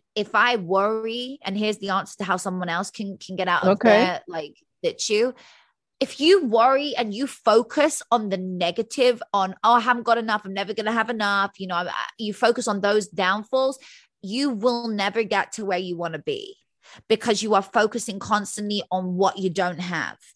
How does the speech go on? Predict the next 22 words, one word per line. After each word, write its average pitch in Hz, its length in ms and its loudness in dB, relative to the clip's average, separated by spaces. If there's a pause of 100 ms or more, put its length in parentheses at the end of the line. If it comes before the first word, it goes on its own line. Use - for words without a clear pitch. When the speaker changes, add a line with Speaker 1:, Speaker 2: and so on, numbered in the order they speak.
(300)
Speaker 1:
And 196 240 2
then 196 340 2 (280)
how 190 240 0
are 208 60 4
you 208 160 -2 (100)
ever 180 320 0
gonna 170 260 -8
escape 165 560 -6
it? - 140 -12 (100)
You've 214 240 -6
gotta 254 220 4
focus 220 680 -2 (100)
on 180 200 0
what 185 240 -4
you 180 100 -8
can 190 420 0
have 165 400 -4
and 180 140 -2
what 185 220 0
you 175 120 -4
will 208 320 2
have 165 260 0